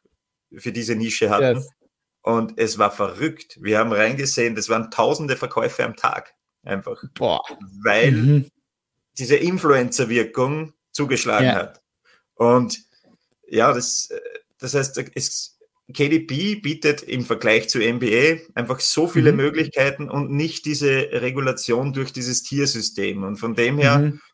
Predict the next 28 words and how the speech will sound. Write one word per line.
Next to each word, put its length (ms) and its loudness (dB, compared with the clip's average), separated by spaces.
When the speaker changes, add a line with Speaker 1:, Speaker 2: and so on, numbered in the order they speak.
Speaker 1:
ähm, 220 -2
bin 140 0
ich 160 -2
dann 140 2
irgendwie 460 0
weggegangen 640 0
von 180 -4
diesem 240 -2
simplen 840 2
N-B-A-Coaching, 1120 4
okay, 260 2
mach 260 2
das 280 -4
T-Shirt-Design 1080 0
jetzt, 320 -2
äh, 160 4
für 140 2
ein 80 0
schwarzes 480 -2
T-Shirt 460 2
und, 260 -2
äh, 340 0
ändere 340 2
die 80 -6
Schrift, 480 -4
weil 280 6
Speaker 2:
Mhm. 260 0
Speaker 1:
K 120 -14